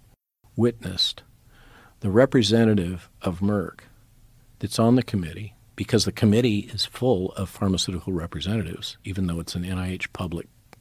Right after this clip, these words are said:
committee, um, explicitly attack the decision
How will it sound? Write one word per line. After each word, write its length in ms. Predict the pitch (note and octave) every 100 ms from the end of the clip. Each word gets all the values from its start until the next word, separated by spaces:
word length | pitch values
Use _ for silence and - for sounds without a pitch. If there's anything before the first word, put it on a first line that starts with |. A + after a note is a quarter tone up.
| _
committee, 480 | - F2 F#2 - - _ _ _ _ _ - _ _ -
um, 300 | F#2+ F#2+ G2 - - - - _
explicitly 1080 | C#3+ - - B2+ D3+ - D3+ A2 G2+ G2 G2+ _ _ _ _ _
attack 640 | - - G#2 G2+ F#2+ - - _ _ -
the 100 | F#2+
decision 720 | F#2+ - A#2+ A#2+ F#2+ F2+